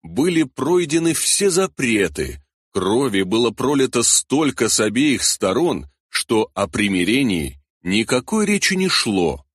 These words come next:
Так что дружинники Всеволода сорвали торжественное восшествие Изяслава через Золотые ворота, словно он Иисус, входящий в Иерусалим.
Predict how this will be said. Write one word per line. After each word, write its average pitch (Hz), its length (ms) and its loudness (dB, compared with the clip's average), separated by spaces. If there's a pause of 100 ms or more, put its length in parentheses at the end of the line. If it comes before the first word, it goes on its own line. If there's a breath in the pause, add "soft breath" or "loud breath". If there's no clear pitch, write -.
(640)
Так 170 200 0
что - 240 0
дружинники 98 840 0
Всеволода 92 920 0 (240)
сорвали 147 760 0
торжественное 98 1040 0
восшествие 101 840 0
Изяслава 98 640 0
через 98 300 -2
Золотые 101 560 0
ворота, 101 680 -2 (180)
словно 151 420 0
он 151 240 0
Иисус, 156 800 0 (260)
входящий 101 580 0
в 104 140 0
Иерусалим. 113 840 0